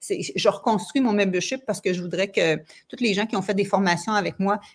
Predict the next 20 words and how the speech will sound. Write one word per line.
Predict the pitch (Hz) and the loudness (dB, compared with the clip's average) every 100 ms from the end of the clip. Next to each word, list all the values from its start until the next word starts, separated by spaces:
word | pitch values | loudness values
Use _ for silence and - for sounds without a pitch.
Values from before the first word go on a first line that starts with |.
| _ | _
puissent | 226 220 | -2 0
continuer | 233 202 - 214 | 2 0 2 2
avec | 214 180 202 | 4 2 2
moi | 208 | 2
par | 196 | 2
la | 180 160 | 2 2
suite, | - 220 - | 0 -4 0
euh, | 180 | 2
mensuellement | 180 180 - 170 180 190 | 2 0 0 2 2 2
avec | 170 165 | 2 0
des | 160 | -4
challenges. | - 151 147 - - _ _ - - - - | 0 0 0 -6 -12 _ _ -20 -20 -6 2
Donc, | 214 | 2
c'est | 269 | 2
ça | 247 370 | 2 2
que | 370 208 | 4 6
j'ai | 233 | 8
à | 208 | 8
vous | 196 190 202 | 8 4 4
offrir, | 220 - - 254 156 127 | 4 2 0 4 4 0